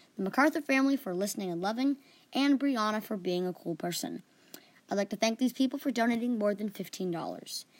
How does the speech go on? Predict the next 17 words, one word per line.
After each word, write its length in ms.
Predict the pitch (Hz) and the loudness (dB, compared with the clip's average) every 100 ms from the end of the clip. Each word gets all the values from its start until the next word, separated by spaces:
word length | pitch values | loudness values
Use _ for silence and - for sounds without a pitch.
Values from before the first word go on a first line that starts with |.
| - - _ | -20 -20 _
And 260 | 262 294 277 | 2 4 4
I'd 140 | - | 4
also 240 | 233 233 247 | 4 4 0
like 140 | 233 | -2
to 80 | 240 | -2
thank 200 | 226 233 - | -4 -4 0
all 140 | 214 | 0
the 60 | 220 | 4
people 460 | 302 302 277 294 - - | 4 4 2 0 -4 -2
who 100 | 254 | 4
bought 180 | 247 240 | 4 4
t-shirts. 480 | 285 262 185 - - _ - _ | 4 4 0 -8 -12 _ -20 _
They 120 | 208 185 | 0 2
look 200 | 180 - | 0 -4
awesome 380 | 170 185 240 254 | -4 -2 2 6
in 100 | 294 | 6
them, 240 | 349 392 | 6 2